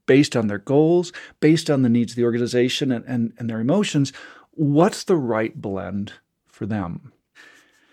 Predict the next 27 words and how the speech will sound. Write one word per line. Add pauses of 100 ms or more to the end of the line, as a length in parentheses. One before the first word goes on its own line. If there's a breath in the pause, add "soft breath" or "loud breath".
(160 soft breath)
So
just
a
quick
side
note (100)
on (240)
doing (280)
leading (160)
work, (160)
a
little
play
on
words
here. (440 loud breath)
Uh,
leaders
often
ask, (100)
"Well,
if
I'm
working
on
the
strategy